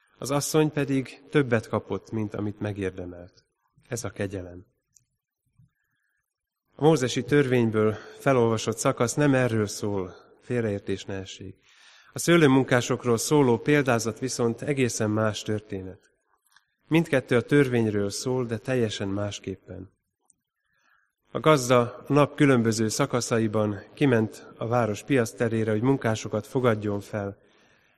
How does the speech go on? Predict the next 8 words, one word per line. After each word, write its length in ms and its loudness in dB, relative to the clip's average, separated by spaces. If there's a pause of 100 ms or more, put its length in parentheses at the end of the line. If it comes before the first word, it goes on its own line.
(160)
és 380 -2
azok 280 0
el 120 6
is 160 2
mentek 320 2
a 60 -2
szőlőbe 520 -2
dolgozni. 680 -6